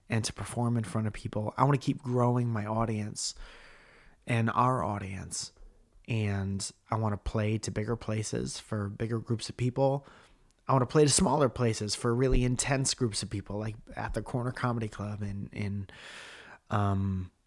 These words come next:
Toronto, Canada. That's the first place that sticks in my mind. It's like doing,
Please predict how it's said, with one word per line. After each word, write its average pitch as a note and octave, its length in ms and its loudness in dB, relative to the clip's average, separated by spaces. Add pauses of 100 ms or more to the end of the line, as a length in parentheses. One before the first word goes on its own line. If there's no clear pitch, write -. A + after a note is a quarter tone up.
(120)
Toronto, G#2+ 600 2
Canada. G2+ 460 -2
That's G#2+ 180 -4
the A2+ 80 0
first - 320 -2
place A2 180 0
that - 140 -4
sticks - 280 -4
in A2 80 -2
my G2 120 -2
mind. G2 340 -2
It's - 160 -6
like G#2 280 -6 (380)
doing, A2 460 4